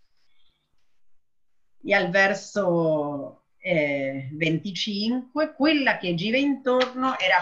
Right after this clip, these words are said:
più molta, quindi, eh, i sodomiti erano quelli più numerosi,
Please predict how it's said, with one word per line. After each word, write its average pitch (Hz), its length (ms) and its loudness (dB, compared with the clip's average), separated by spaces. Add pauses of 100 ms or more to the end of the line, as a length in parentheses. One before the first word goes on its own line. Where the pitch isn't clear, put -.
(100)
più 190 140 -10
molta, 185 1000 0
quindi, 185 800 -6
eh, 151 420 -6
i 190 80 -14
sodomiti 185 920 -4
erano 165 640 2
quelli 175 360 -4
più 190 240 -14
numerosi, 160 1000 -4